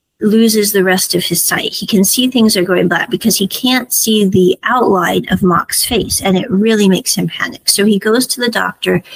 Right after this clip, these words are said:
and they find out that his cornea is almost gone completely, much faster than they were thinking. And he will be blind completely within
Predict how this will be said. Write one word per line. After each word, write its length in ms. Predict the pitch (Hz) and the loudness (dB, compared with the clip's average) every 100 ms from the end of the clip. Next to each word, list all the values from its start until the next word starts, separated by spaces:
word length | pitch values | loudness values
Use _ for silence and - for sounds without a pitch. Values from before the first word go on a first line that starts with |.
| - - - | -18 -18 -6
and 160 | 196 196 | 0 2
they 100 | 196 | 2
find 340 | - 175 175 | 0 0 0
out 240 | 175 170 - | -2 -4 -2
that 100 | - | -2
his 300 | 185 190 - | 0 0 -2
cornea 760 | - - 254 247 240 220 208 - _ _ _ - | -6 -2 2 4 4 2 0 -6 _ _ _ 0
is 380 | 196 180 175 - _ | 4 4 2 -4 _
almost 600 | 202 202 196 190 175 - | 0 4 4 4 2 0
gone 260 | - 175 175 | -2 0 0
completely, 640 | - 180 - 196 185 185 240 | -2 -4 -4 -2 0 0 0
much 320 | 202 196 - | 0 0 -2
faster 420 | 190 180 - - | -2 -2 -2 -2
than 140 | 170 | 0
they 100 | 226 | 0
were 140 | 226 - | -2 -4
thinking. 380 | - - - - _ _ _ _ _ _ _ _ _ _ - - | -2 -4 -4 -16 _ _ _ _ _ _ _ _ _ _ -14 0
And 140 | 202 | 2
he 120 | 214 233 | 4 4
will 200 | 226 220 | 4 4
be 140 | 214 | 2
blind 480 | 185 180 175 175 - | 2 0 0 -2 -6
completely 600 | - - 185 240 220 202 190 | -8 -6 -4 -2 0 2 2
within 640 | 185 180 185 175 175 | 2 -2 -2 2 2